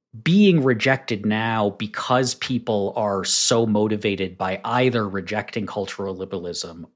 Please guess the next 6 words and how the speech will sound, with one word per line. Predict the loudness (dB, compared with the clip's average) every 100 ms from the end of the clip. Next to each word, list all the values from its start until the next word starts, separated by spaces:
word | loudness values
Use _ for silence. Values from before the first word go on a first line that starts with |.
| _
or | 0 2 6 4 4 0 -4 -8 _ _ _ _ _ _ _ _ _ _ _ _ _
wanting | 2 4 4 2
it | 0
to |
happen | -2 -2 -2 -4 -8
faster | -10 -14 -4 -2 -2 -4 -6 -10 -14